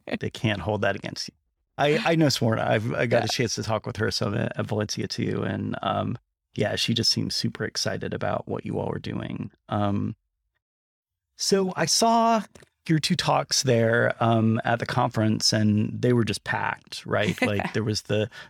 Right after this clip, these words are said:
Speaker 2: the talk that you did with Thomas, and then there were, uh, was someone there from Datadog and someone from Google kinda talking about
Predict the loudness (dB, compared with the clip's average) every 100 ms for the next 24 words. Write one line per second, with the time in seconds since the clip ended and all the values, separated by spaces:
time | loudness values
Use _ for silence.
0 | -8 -2 0 2 0 2 0 -2 0 0
1 | 2 2 2 0 0 2 4 6 6 4
2 | 2 2 2 2 2 0 -2 2 2 2
3 | 0 -2 0 2 4 4 4 2 0 0
4 | 0 -2 -4 -2 -2 0 -2 -2 -4 -4
5 | -6 -4 -4 -2 0 -2